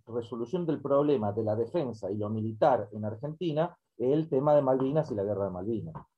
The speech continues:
Este, el tema de Malvinas y la guerra de Malvinas, algo que marca fuertemente a la Fuerza Armada, marca fuertemente a la Argentina,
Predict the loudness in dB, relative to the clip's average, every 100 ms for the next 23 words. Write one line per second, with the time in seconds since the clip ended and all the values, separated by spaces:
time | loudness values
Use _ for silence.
0 | _ -8 -8 -8 -4 -2 -4 -6 0 2
1 | 4 4 4 2 2 0 0 2 4 2
2 | 2 0 2 2 0 -2 0 2 2 -2
3 | 2 4 4 2 -2 -2 0 0 0 0
4 | 0 2 2 2 0 0 -2 -6 -4 -4
5 | -2 0 2 2 -2 -6 0 0 0 -2